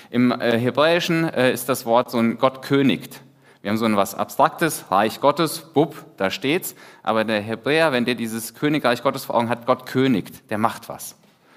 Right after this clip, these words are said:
So, und davon sagt Jesus: "Okay, such dieses, Gott macht was." Und seine Gerechtigkeit ist einfach seine Art und Weise, seine Treue,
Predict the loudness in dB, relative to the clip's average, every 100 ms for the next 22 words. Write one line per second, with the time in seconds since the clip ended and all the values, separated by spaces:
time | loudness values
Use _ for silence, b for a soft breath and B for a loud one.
0 | b -2 2 2 2 0 -2 0 -2 -2
1 | -2 -2 0 0 0 -2 -2 0 -2 -8
2 | b b b -2 -2 4 2 2 -10 -10
3 | -12 -18 _ B B B B 2 2 4
4 | 4 2 2 -2 -2 -2 -2 -2 0 0
5 | 0 2 0 0 2 2 2 0 0 2
6 | 2 2 4 4 4 2